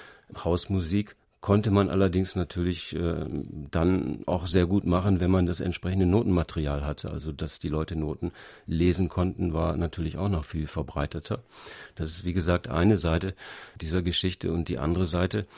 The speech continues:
zeigt im Grunde genommen eigentlich, dass solche Krisen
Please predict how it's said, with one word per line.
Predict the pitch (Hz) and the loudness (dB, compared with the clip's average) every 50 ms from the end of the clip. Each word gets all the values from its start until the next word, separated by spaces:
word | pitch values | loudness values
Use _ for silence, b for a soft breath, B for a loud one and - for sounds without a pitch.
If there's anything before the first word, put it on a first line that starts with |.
| B B B B B - _ | B B B B B -16 _
zeigt | - - 80 85 90 - - | -8 -4 -4 -4 -4 -4 -4
im | - 90 85 | -4 -4 -2
Grunde | - 82 85 92 104 101 | -2 -2 2 2 2 2
genommen | 82 85 85 85 87 87 87 87 82 - | 2 2 0 2 2 2 2 2 0 -2
eigentlich, | - 73 80 82 85 - - 85 80 - - b b b b b _ _ - | -2 -4 -4 -4 -6 -6 -6 -6 -6 -6 -10 b b b b b _ _ -6
dass | 107 98 92 - | -4 0 0 2
solche | - 95 90 - 92 | 2 2 2 0 -2
Krisen | 85 - - - - 123 147 165 143 110 95 78 69 67 | -4 -4 -4 2 4 6 6 6 6 4 2 2 0 -2